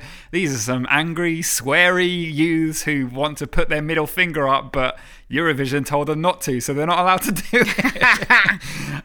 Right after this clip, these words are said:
Uh, very rock and roll. Yeah, um, apparently they're, I think they're put, wearing, like, things on their fingers that's, like, censored or something. But, um, it's, uh, yeah, it is what it is. <laughs> What,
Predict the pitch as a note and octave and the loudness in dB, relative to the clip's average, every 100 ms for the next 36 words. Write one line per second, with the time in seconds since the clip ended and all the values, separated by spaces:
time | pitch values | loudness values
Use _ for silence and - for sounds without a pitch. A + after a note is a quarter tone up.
0 | - C#3 C3+ C3 A#2+ C#3+ D3 C3+ B2 C#3 | -6 0 0 0 0 0 0 -2 -4 -6
1 | B2+ B2 A#2 A2+ A2+ B2+ F3 E3+ C#3+ B2+ | -4 -4 -4 -6 -6 0 4 4 4 4
2 | A2+ - D3+ C#3 C3+ C3+ C3+ C3 - C#3 | 2 -2 -2 0 -2 -4 -8 -8 -6 -2
3 | D#3 D#3+ C#3+ C#3 C3+ C#3+ D#3 F3 D#3+ D3 | 0 0 -2 -2 0 -2 -2 -2 -2 -2
4 | D#3+ - D3 D3+ C#3+ C#3 C3 - C#3 C#3 | -6 -4 2 2 2 -2 -4 -4 -8 -6
5 | C#3 C#3 C#3 - C#3 C#3+ D3 D3 C3+ - | -6 -4 -6 -6 -8 -4 -6 -6 -8 -8
6 | C3 B2 - - C3+ C#3+ D#3+ D#3+ D#3 D#3+ | -4 -4 -4 -6 -6 -6 -8 -6 -6 -6
7 | D#3+ D#3+ D#3+ D3 - - - - C3+ B2 | -6 -8 -8 -12 -20 -20 -20 -12 -2 -2
8 | B2 A#2+ A2 A2 A2 A2 A#2 A#2 - - | 0 -4 -4 -8 -10 -10 -12 -16 -20 -20
9 | - B2 - - - - D3 - C3+ C3+ | -12 -10 -10 -14 -16 -16 -14 -12 -10 -10
10 | C#3 C#3 A#2 C#3+ C#3 C3 B2+ - C3 C3 | -6 -4 -2 -4 -6 -6 -8 -6 -8 -8
11 | - F#3 G3 | -8 -2 -2